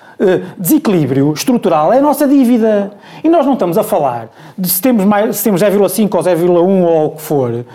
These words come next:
com uma dívida controlada. Nós temos uma dívida brutal, que só pode, e não podemos queixar dos credores,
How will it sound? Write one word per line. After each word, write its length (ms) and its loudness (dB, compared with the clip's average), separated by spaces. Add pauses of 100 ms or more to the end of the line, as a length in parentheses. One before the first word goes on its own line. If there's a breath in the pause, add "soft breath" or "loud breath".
(240 loud breath)
com 100 0
uma 160 2
dívida 280 2
controlada. 480 0
Nós 160 2
temos 160 0
uma 100 2
dívida 240 2
brutal, 680 0 (440 loud breath)
que 80 -6
só 140 0
pode, 580 -2
e 100 2
não 120 2
podemos 240 0
queixar 320 -2
dos 120 -2
credores, 680 -2